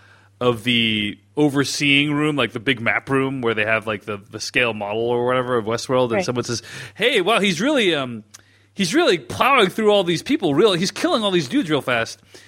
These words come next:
Speaker 1: And I think Luke Hemsworth, the, the least
Speaker 2: Oh.
Speaker 1: of the Hemsworth brothers,
Speaker 2: That's true. <laughs>
Speaker 1: says something like, "That man gets whatever he wants."
Speaker 2: Yeah.
Speaker 1: Right?
Speaker 2: He does.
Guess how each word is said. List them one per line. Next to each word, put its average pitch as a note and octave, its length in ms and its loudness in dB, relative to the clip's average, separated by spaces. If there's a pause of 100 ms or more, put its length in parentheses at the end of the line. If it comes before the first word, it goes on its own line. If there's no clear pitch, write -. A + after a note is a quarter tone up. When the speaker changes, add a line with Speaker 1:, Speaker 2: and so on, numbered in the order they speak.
(220)
Speaker 1:
And D#3 100 2
I E3 80 4
think A#3 460 -2 (400)
Luke G3 320 0
Hemsworth, E3+ 560 -2
the, A#2+ 440 -4 (520)
the C#3+ 180 -2
least G3 380 0
Speaker 2:
Oh. - 20 4
Speaker 1:
of F3+ 60 2
the D#3+ 80 -2
Hemsworth D3 420 -2
brothers, G#2 580 -8
Speaker 2:
That's F4 360 -2
true. A4 120 0 (220)
<laughs> - 240 -2
Speaker 1:
says - 720 0 (340)
something F3+ 400 0
like, D3+ 560 2 (240)
"That G3+ 300 0
man G#3 280 2
gets E3+ 220 2
whatever D3+ 300 2
he A#2+ 120 -4
wants." G2+ 600 -12 (140)
Speaker 2:
Yeah. B3+ 220 2
Speaker 1:
Right? C3 240 0 (360)
Speaker 2:
He A3 100 0
does. - 280 -6